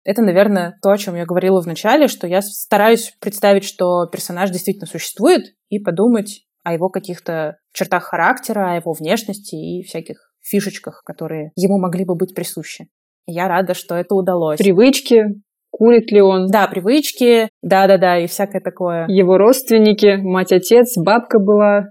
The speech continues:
Speaker 2: военной <laughs> и так
Speaker 1: Кстати,
Speaker 2: далее.
Speaker 1: вот часто говорят, что все персонажи на самом деле заранее уже придуманы. Нужно просто посмотреть вокруг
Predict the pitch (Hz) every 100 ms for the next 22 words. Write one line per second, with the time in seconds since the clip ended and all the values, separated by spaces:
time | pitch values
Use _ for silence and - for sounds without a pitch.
0 | _ 175 196 202 202 190 190 175 - -
1 | - - - - _ - 208 226 202 190
2 | 240 202 240 233 - - - 277 - 262
3 | 277 277 240 226 220 285 - 233 214 202
4 | 196 - 233 220 - 196 233 277 233 202
5 | 208 214 208 214 180 190 214 226 190 180
6 | 175 196 196 180 _ 220 196 247 254 208
7 | 185 165 170 _ - 196 202 202 202 202
8 | - - 196 202 233 208 185 156 269 339
9 | -